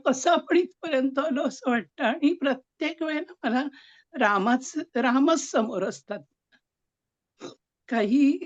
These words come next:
आपण जेव्हा कुठल्याही क्रिया घेतो, त्यावेळेला राम, लक्ष्मण, सीता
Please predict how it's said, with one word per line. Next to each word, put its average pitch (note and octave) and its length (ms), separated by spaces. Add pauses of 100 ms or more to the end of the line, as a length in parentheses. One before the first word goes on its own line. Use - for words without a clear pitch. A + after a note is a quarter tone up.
(180)
आपण B3+ 300
जेव्हा C#4 240
कुठल्याही C4 460
क्रिया B3+ 360
घेतो, B3+ 320
त्यावेळेला C4 380
राम, A#3+ 240
लक्ष्मण, C#4 400
सीता C4 400